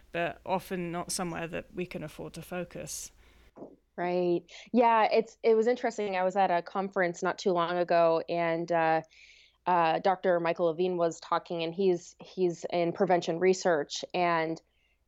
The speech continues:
Speaker 2: he was talking to us from a, uh, society and from a cultural standpoint on how, um, we as a culture and we as a society can help to create a preventative culture.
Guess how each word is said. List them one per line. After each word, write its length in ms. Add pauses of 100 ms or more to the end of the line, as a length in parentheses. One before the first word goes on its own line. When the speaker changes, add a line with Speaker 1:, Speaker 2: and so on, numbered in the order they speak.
Speaker 2:
he 180
was 180
talking 260
to 120
us 160
from 400
a, 520 (100)
uh, 340
society 640
and 160
from 140
a 60
cultural 720
standpoint 760 (320)
on 120
how, 460 (220)
um, 400
we 120
as 100
a 60
culture 320
and 80
we 100
as 120
a 60
society 720
can 120
help 400 (340)
to 160
create 600
a 60
preventative 840 (720)
culture. 580